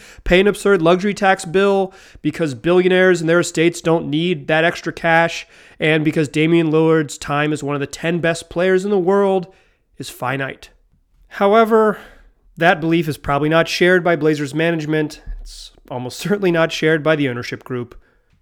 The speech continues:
And that might feed into why they stand pat at the trade deadline. But I, the way I see it, that isn't one of the leading reasons. So let me spell out the three leading reasons why they might not do anything when the trade deadline comes.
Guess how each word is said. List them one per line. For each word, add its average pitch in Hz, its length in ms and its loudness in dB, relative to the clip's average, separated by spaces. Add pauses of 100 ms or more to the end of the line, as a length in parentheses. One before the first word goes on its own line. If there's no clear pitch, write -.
(460)
And 262 160 4
that 277 180 6
might 214 300 2
feed 196 320 -2
into 165 260 0
why 127 280 -4
they 123 180 -6
stand 117 460 -10
pat 123 260 -10
at 143 140 -12
the 127 80 -14
trade 143 240 -10
deadline. 143 380 -8
But 196 120 0
I, 247 160 0
the 233 140 0
way 302 160 6
I 285 80 6
see - 160 -2
it, 233 100 -2
that 202 180 4
isn't 180 300 0
one 143 160 -4
of 123 160 -8
the 123 300 -10 (160)
leading 160 440 -2
reasons. - 460 -16
So - 160 -2
let 220 160 4
me 262 100 2
spell 180 440 -2
out 135 260 -6 (880)
the 151 180 -4
three 190 760 -6 (460)
leading 185 460 -2
reasons 143 380 -2
why 135 260 -2
they 135 140 -4
might 131 340 -6 (1600)
not 147 320 -4
do 156 220 -2
anything 139 400 -4
when 127 80 -8
the 123 80 -8
trade 123 240 -8
deadline 120 360 -10
comes. 170 440 -8